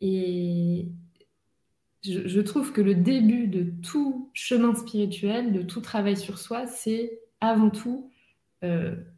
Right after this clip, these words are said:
l'observation, le si-, enfin, c'est justement savoir rentrer dans ce silence, c'est savoir, heu, s'extraire, savoir, heu, être, heu,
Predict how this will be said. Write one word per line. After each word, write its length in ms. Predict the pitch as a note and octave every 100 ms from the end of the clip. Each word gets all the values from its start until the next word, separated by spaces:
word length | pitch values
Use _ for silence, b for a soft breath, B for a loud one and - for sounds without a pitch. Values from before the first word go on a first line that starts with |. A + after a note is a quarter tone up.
| _ _ _ _ _ _ _ _ _ _ _ _ _ _
l'observation, 880 | F#3+ G3+ G3 A3+ G3 F#3+ - - C#3+ - - -
le 120 | F#3+
si-, 240 | F#3 E3+ F#3+
enfin, 160 | - F3
c'est 200 | F3 F#3
justement 380 | F3+ F3+ B3+
savoir 480 | C4 - G#3+ G3+ A#3
rentrer 320 | G#3+ G#3 -
dans 140 | A3 G3+
ce 140 | F#3+
silence, 460 | F#3+ - C4 A3 -
c'est 160 | - F#3+
savoir, 520 | G3+ G3 G#3 G#3 - b b b -
heu, 680 | F3+ E3+ E3+ E3+ E3+ E3+ - - _ _ _ _ _ _ _ _ _ _ _ _ _
s'extraire, 920 | - - A#3 A#3 - A#3+ A#3 C4 C4+
savoir, 680 | - G#3 F#3+ G#3 G3+ G3+ -
heu, 460 | F#3 F3+ F3 F3 E3+
être, 340 | F3+ F3+ F3+ G3+
heu, 640 | F3+ F3 E3+ E3+ E3+ E3+